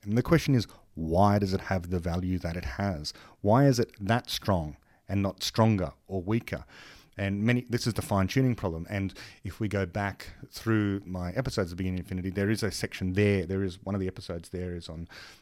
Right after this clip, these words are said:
fine-tuning. I'll put that up on the screen for you if you're interested more about this. It's certainly, uh, been a great fascination of mine, having taken on astronomy, looking into all of these different constants of nature.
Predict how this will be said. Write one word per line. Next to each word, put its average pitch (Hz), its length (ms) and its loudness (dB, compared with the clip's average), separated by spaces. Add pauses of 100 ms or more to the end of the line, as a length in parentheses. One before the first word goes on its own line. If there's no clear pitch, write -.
(180)
fine-tuning. 92 720 -2
I'll 85 80 -6
put - 200 -12
that 95 80 -8
up - 120 -12
on 90 80 -8
the 82 80 -10
screen 98 420 -2 (720)
for 131 220 2
you 90 180 0
if - 140 -8
you're 92 80 -4
interested 98 480 -6 (220)
more 120 220 0
about 87 240 -8
this. - 240 -10
It's - 160 -14
certainly, 90 400 -6 (120)
uh, - 60 -18 (240)
been 147 100 0
a 110 80 0 (160)
great 170 220 4
fascination 113 480 -4
of 90 60 -8
mine, 113 260 -2
having 87 320 -10 (380)
taken 101 200 -6
on 95 100 -4
astronomy, 98 520 -2 (100)
looking 123 320 4
into 139 460 2
all 185 160 -4
of 175 80 -4
these 156 140 -2
different - 260 -8
constants 113 360 -6
of 101 80 -12
nature. 117 380 -2